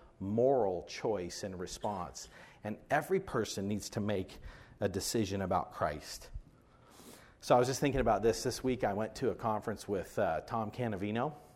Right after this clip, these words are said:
and it was called Finishing the Task. And there were this, this group of people that, that many years ago were sitting around a table, and they, they happened to be at table seventy-one.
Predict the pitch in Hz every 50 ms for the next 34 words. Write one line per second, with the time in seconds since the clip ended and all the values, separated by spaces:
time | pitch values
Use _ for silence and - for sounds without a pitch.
0 | - - - - - - - - - - - 117 110 98 - - 117 101 120 -
1 | - - 139 151 156 147 - 175 156 131 107 98 - - - 110 92 76 - -
2 | - - - - - - - - - - - - - - - - - - - 110
3 | 113 127 135 160 156 139 131 - - - 110 113 120 - - - 131 147 151 180
4 | 156 - - 117 110 101 - 110 110 101 98 92 95 90 - - - - - -
5 | - - - 107 95 82 101 120 131 143 170 165 135 131 143 147 139 135 117 107
6 | 110 101 104 101 95 - - - 120 127 131 123 123 120 120 123 131 131 - -
7 | 110 101 101 95 98 113 110 104 107 110 110 101 92 113 110 - 139 135 143 -
8 | 160 131 113 104 120 120 113 - - - - 143 135 123 120 113 - - - 120
9 | 117 113 113 104 104 98 95 95 90 87 78